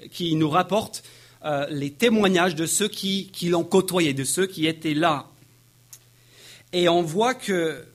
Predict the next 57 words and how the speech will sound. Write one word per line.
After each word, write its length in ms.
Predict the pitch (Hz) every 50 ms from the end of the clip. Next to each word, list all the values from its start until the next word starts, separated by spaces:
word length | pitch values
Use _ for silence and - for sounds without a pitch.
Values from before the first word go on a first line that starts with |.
| - - -
dans 200 | 160 135 170 165
ce 120 | - -
qu'Agnès 360 | - 190 180 190 208 220 196 170
vient 180 | 165 180 208 208
de 40 |
nous 120 | 202 190 180
lire, 240 | 175 175 151 131 - - - - _ _ _ -
au, 60 | 151
au 180 | 156 156 170 160
verset 440 | 143 170 165 - - - 185 170
seize 340 | 165 - - 214 214 208 170
et 100 | 180 175
dix-sept 360 | 160 156 160 - - 202 175
du 100 | 139 143
chapitre 520 | 139 - 170 160 160 - 160 - - - 170
un, 120 | 160 147
dans 160 | 135 131 139
la, 220 | 139 139 135 135 139
la 160 | 143 139 135
colonne 340 | - - 170 170 175 170 160
de 100 | 143 143
droite, 440 | 135 123 156 185 202 - - - - - - - _ _ _ _ _ -
euh, 140 | 135 135 135
le 100 | 135 139
petit 280 | 135 170 170 - - 196
numéro 300 | 190 185 180 175 180 170
seize, 240 | 175 - 175 185
le 120 | 147 151 143
petit 240 | 139 170 170 - 170
numéro 320 | 175 175 170 170 160 165
dix-sept, 380 | 143 151 147 - 170 180 175 -
on 100 | 180 170
voit 260 | 160 139 170 196 214
que 280 | 208 - - 180 175 170 175 - - - - - - - _
dès 280 | - 147 139 196 240 -
qu'il 300 | - - 240 233 220 196
entre, 320 | 202 220 - - - -
euh, 460 | 185 170 160 156 147 117 - - - 147
sur 320 | - - - 180 165 147
le, 200 | 160 156 151 147 139 135 160 160 147 143 - -
dès 180 | 160 147 175 214
qu'il 160 | - 196 175
vient 160 | 147 196 214
sur 160 | 208 - 180 165
le 80 | 160
devant 320 | 139 123 196 220 220 208 185
de 40 |
la 120 | 165 160 151
scène, 360 | - - 160 175 196 165 120 - - - _ _ _ _ _ _ _ _ _ _ _ _ _ _ _ _ _ _ _ _ _ _ - - -
qu'est-ce 220 | - - 202 208 -
que 100 | 226 196
Jésus 240 | 156 175 175 151 170
est 140 | 165 170
en 80 | 160 139
train 160 | 123 143 139
de 60 | 127
faire ? 280 | 120 - 131 110 104